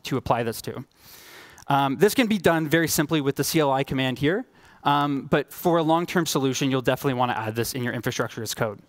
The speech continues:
Um, so once the nodes have been tainted, uh, you can explicitly tell the deployment to only run on these, uh, on these nodes. And this is done by setting tolerations and, tolerations and affinities to your, uh, workloads.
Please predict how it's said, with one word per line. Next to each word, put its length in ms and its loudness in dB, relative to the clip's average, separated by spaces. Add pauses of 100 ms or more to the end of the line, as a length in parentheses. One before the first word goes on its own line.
(1000)
Um, 400 0
so 120 2
once 200 4
the 80 2
nodes 220 2
have 100 0
been 100 2
tainted, 640 -2
uh, 140 2
you 180 -2
can 100 2
explicitly 640 -2
tell 500 0
the 240 -2
deployment 600 -2
to 200 -4
only 280 0
run 200 0
on 120 0
these, 300 -2
uh, 260 0
on 120 0
these 160 -2
nodes. 440 -4 (1300)
And 120 2
this 120 2
is 100 -2
done 240 2
by 180 2
setting 520 0
tolerations 840 -2
and, 480 -2 (1800)
tolerations 540 0
and 220 0
affinities 500 0
to 220 -4
your, 480 0
uh, 200 0
workloads. 600 -6